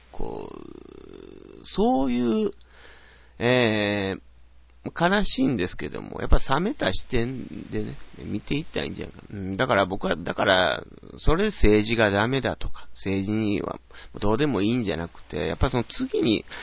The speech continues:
どうつなげていくかっていうことを、やっぱ、あの、みんなで考えていったらいいんちゃうかなと。うん、っていうのは思いました。うん、だからまあ、会見の国民投票の、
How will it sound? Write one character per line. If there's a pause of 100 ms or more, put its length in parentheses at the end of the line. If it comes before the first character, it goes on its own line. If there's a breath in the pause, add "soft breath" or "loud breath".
(280 loud breath)
ど
う
つ
な
げ
て
い
く
か
っ
て
い
う
こ
と
を、 (320 loud breath)
や
っ
ぱ、
あ
の、
み
ん
な
で
考 (120)
え
て
い
っ
た
ら
い
い
ん
ち
ゃ
う
か
な
と。 (340)
う
ん、 (460)
っ
て
い
う
の
は
思
い
ま
し
た。
う
ん、 (1600)
だ
か
ら
ま
あ、 (300)
会
見
の
国
民
投
票
の、